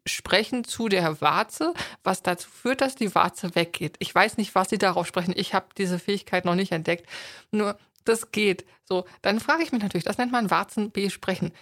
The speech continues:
Wenn ich jetzt aber in so einem Job, in so eine Besprechung gehe, dann bespreche ich ja ein Thema.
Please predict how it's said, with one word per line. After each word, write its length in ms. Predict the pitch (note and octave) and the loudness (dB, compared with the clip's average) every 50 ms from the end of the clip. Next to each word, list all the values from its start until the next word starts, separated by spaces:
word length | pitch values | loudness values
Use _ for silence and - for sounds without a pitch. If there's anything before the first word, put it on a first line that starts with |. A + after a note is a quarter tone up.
| - - _ _ | -20 -20 _ _
Wenn 200 | - G3+ A3 B3 | -2 0 0 0
ich 140 | C4+ C4 - | -2 -2 -2
jetzt 180 | C4+ C4 - | -4 -2 0
aber 260 | A#3+ B3 A#3 A#3 A3 - | -2 -2 0 0 -2 0
in 140 | - G#3 G3 | 0 -2 0
so 100 | - G3 | 0 0
einem 100 | F#3+ F#3 | 0 2
Job, 240 | - B3+ E4 - | 0 0 0 0
in 120 | - G#3 F#3+ | 0 0 0
so 80 | F#3+ | 0
eine 120 | F#3+ G3+ G#3 | 0 0 -2
Besprechung 560 | G3+ G#3+ G3+ - - B3 F4 - - F3 D#3 | -2 -4 -6 -4 -2 -2 -2 0 0 -2 -2
gehe, 200 | - F3+ E3 D3+ - | -2 -4 -4 -2 -2
dann 140 | - F#3 G#3 | -2 -2 -2
bespreche 580 | - A3+ - - - - - A#3 B3+ - - C4+ | -4 -6 -6 -6 -4 -2 0 0 0 -2 -4 -10
ich 100 | - - | -4 -2
ja 160 | C4+ A#3 - | -2 0 0
ein 160 | - A#3+ A#3 | 0 -4 -4
Thema. 400 | - - B3 A3+ F#3+ E3 D3 - | -4 -2 -2 0 0 0 -2 -4